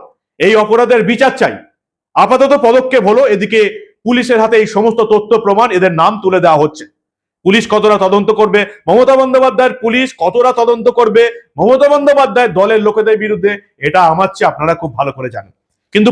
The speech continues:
পদক্ষেপ একটা হয়েছে। ছ নম্বর পয়েন্ট, prevailing threat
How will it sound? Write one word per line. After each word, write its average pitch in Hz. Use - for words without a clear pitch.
পদক্ষেপ 247
একটা 190
হয়েছে। -
ছ -
নম্বর 277
পয়েন্ট, 180
prevailing 247
threat 220